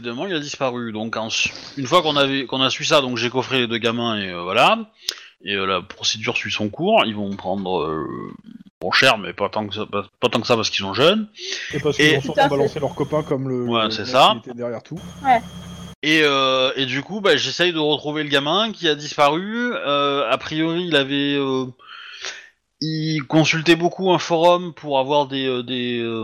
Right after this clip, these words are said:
Speaker 1: un forum qui appartient à une société. Donc,
Speaker 2: Pas un
Speaker 1: du
Speaker 2: forum,
Speaker 1: coup
Speaker 2: c'était juste un site, hein, pour le coup, mais
Speaker 1: Ouais, un site. Et du coup, bah, je suis allé voir le, la société qui a, qui a derrière ce site-là. C'est une mini corpo, en gros,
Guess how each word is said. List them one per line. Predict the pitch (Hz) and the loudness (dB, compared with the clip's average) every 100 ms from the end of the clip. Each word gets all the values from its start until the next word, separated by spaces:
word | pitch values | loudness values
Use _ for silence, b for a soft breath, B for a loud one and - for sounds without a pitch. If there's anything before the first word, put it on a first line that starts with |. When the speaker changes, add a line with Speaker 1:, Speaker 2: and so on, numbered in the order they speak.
| 110 | -6
Speaker 1:
un | 104 | -6
forum | - 127 127 | 2 2 2
qui | |
appartient | 113 110 | 0 2
à | 120 | 0
une | 113 | 0
société. | 117 117 110 139 165 170 139 _ - - - | -2 -2 2 4 4 2 -2 _ -12 -12 -8
Donc, | 117 113 | 0 2
Speaker 2:
Pas | |
un | |
Speaker 1:
du | 123 | 2
Speaker 2:
forum, | 156 151 | 2 2
Speaker 1:
coup | 147 151 | 2 0
Speaker 2:
c'était | 151 | -2
juste | 175 | -8
un | 135 | -10
site, | - 156 | -10 -10
hein, | 120 117 | -10 -10
pour | 127 | -16
le | 127 | -18
coup, | - | -16
mais | 127 131 | -4 2
Speaker 1:
Ouais, | 139 | 2
un | |
site. | - 156 - - | 2 -2 -4 -2
Et | 117 | 0
du | 117 | 0
coup, | 131 | 0
bah, | 143 113 | 4 4
je | - | 4
suis | 123 | 0
allé | 131 | 4
voir | 147 139 131 | 4 4 0
le, | 117 117 113 | 0 -2 -4
la | 107 | -4
société | - 123 131 123 | -4 -2 -4 -4
qui | 120 | 0
a, | 104 107 104 | 2 2 0
qui | - 113 | -4 0
a | 110 | 0
derrière | 107 104 101 | 0 0 0
ce | 104 | -2
site-là. | - 101 - 139 185 B B B B B B - | -2 -4 2 6 4 B B B B B B -6
C'est | - - 175 175 | -4 0 2 2
une | 170 | 0
mini | 160 156 156 | -2 0 -2
corpo, | 131 135 - 165 220 190 | 2 0 2 0 2 0
en | |
gros, | 147 147 208 208 | 2 2 2 -2